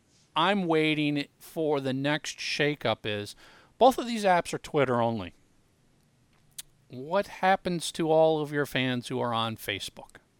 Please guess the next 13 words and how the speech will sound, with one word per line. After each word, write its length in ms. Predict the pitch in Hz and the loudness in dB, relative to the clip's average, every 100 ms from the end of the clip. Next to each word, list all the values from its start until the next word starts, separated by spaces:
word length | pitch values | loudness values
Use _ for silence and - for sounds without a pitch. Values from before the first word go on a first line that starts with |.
| _ _ _ _ _ _ | _ _ _ _ _ _
You've 260 | 117 117 127 | -8 -6 0
got 260 | 120 117 | 2 2
significant 640 | - 117 139 151 165 147 - | -2 -2 0 0 0 -4 4
followers 560 | 143 135 135 127 117 | 6 8 8 4 2
on 140 | 107 98 | 0 -2
a 60 | |
page 640 | - 190 196 190 190 170 123 | 0 4 8 8 6 2 -2
or 140 | 101 | -4
friends. 720 | - - 170 185 185 180 - - - - - - _ | -4 2 6 8 6 4 -2 -10 -20 -20 -20 -20 _
Um, 540 | - 131 139 135 131 - _ - - - _ _ _ _ _ _ _ _ 156 | 8 10 10 8 4 -4 _ -20 -20 -20 _ _ _ _ _ _ _ _ 6
not 300 | 151 185 - | 8 8 6
to 80 | |
say 680 | - - 233 202 175 165 170 | 0 10 12 12 12 8 2